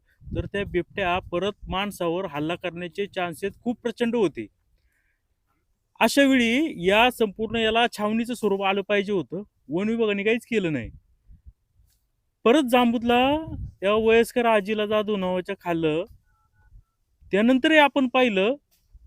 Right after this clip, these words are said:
त्यानंतर देखील इथं छावणीचं रूप घेऊन एक एक बिबट्या इथं हे करायला पाहिजे होता. जो दिसेल तो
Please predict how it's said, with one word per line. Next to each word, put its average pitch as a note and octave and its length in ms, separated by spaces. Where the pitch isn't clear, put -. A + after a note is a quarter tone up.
त्यानंतर C4+ 460
देखील C4 500
इथं B3+ 320
छावणीचं A#3+ 400
रूप C4 140
घेऊन B3+ 260
एक C4 200
एक B3+ 180
बिबट्या C4 300
इथं C4 220
हे A#3+ 140
करायला B3 320
पाहिजे A#3 280
होता. F#3+ 260
जो G#3+ 180
दिसेल C4 360
तो D4 420